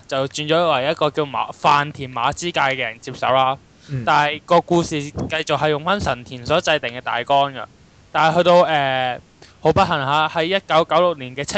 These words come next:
Speaker 1: 月廿七號呢，呢位神田監督呢就病逝咗啦。
Speaker 2: 嗯。
Speaker 1: 而佢剩低嘅手稿其實去到第十一話，即係最終話之前嗰話，所以最終回嘅時候呢，反而係唔叫做第十二話，係以特別篇嘅形式嚟製作㗎。
Speaker 2: 嗯，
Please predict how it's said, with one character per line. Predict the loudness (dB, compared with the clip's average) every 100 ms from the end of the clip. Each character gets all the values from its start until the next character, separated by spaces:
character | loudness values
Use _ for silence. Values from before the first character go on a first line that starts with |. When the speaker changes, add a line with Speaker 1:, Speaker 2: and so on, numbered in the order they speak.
| -4
Speaker 1:
月 | -2
廿 | -2
七 | 0 -2
號 | 0 2
呢， | 2
呢 | 2
位 | 0
神 | -2 -8
田 | -12 -16 -4
監 | 0 0 0
督 | 0
呢 | 0
就 | -2 -6
病 | -6 -6 -6
逝 | -4
咗 | -4 0
啦。 | 2 2 0 -4 -12 -12
Speaker 2:
嗯。 | -12 -4
Speaker 1:
而 |
佢 | -2 0 0
剩 | 0 2
低 |
嘅 | 2 4
手 | 4 4
稿 | 4
其 | 4
實 | 0
去 | 0
到 | 0
第 | -2 -6
十 | -2
一 | 0 2
話， | 2 0
即 | 0
係 | -2 -2 -2 -8 -12 _ _ 2
最 | 2
終 | 4 2
話 | 2 2
之 | -2
前 | -8 -4
嗰 | 0 2
話， | 2
所 | 4 4
以 | 4 2 -2
最 | -2
終 | 2 0
回 | 0 -4
嘅 | -6
時 | -8
候 | -4
呢， | -4
反 | 0 0
而 |
係 | 0 -4
唔 | -8 -14 -8
叫 | -6
做 | -4
第 | -4 -4
十 | -6
二 | -8 -2
話， | 0 0
係 |
以 | -4 -8
特 | -6 -6 -6
別 | -8
篇 | -6 -4
嘅 | -4 -6
形 | -10
式 | -10 -8
嚟 | -10 -12 -8
製 | -4 -2
作 | -4
㗎。 | -6 -6
Speaker 2:
嗯， | -8